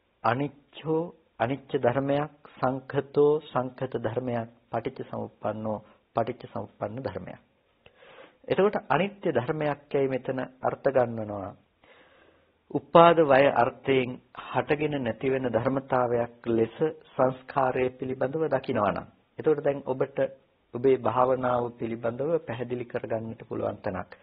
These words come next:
ඒ සංස්කාර ධර්මයේ පි-, තුල කතා කෙරෙනවා.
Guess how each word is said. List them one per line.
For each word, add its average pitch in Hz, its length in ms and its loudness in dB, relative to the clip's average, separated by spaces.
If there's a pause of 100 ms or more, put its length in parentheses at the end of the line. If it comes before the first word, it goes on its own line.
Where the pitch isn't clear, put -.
(340)
ඒ 131 160 4
සංස්කාර 156 840 -2
ධර්මයේ 139 500 -4
පි-, 131 200 -6
තුල 143 260 4 (960)
කතා 143 280 2
කෙරෙනවා. 101 520 -2